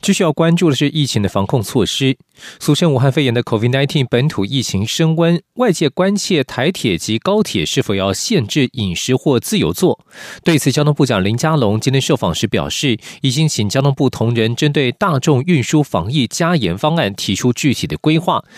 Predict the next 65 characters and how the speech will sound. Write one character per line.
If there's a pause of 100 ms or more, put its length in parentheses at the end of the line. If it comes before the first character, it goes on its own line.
(280)
预
定
明
天
召
开
应
变
会
议， (160)
并
且
向
中
央
流
行
疫
情
指
挥
中
心
报
告，
采
取 (100)
一
致
的
行
动， (300)
以
避
免
没
有
必
要
的
恐
慌
以
及
乘
客
资
讯
的
错
乱。 (460)
今
天
央
广
记
者
吴
丽
君
的
采
访
报
道。